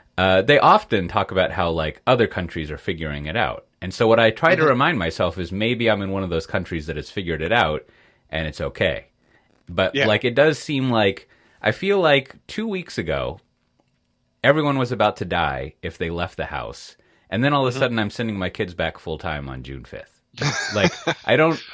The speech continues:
Speaker 2: Well, that, that's still two weeks away for you, right?
Speaker 1: Yeah, yeah, that's true. But,
Speaker 2: So,
Speaker 1: but it
Speaker 2: so what, what does, what does the daily, like, I, I,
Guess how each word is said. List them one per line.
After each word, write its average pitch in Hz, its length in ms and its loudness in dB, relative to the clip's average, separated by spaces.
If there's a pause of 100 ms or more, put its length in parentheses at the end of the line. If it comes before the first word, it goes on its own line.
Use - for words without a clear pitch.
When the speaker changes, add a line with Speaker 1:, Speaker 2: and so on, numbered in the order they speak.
Speaker 2:
Well, 220 80 4
that, 226 240 4
that's 214 280 2
still 208 420 0
two - 280 -6
weeks 143 260 -8
away 110 300 -4
for - 160 -12
you, 98 180 -12
right? 120 300 -4 (320)
Speaker 1:
Yeah, 151 380 0
yeah, 135 160 -4
that's 147 220 -2
true. 73 360 -6
But, 139 220 4
Speaker 2:
So, 185 160 6
Speaker 1:
but 175 100 4
it - 40 -4
Speaker 2:
so 175 100 4
what, 180 180 4 (140)
what 185 260 0
does, 180 460 0
what 170 180 -2
does 156 520 -2 (500)
the 139 100 -4
daily, 135 920 0 (480)
like, 120 180 0
I, 123 140 0
I, 123 200 -2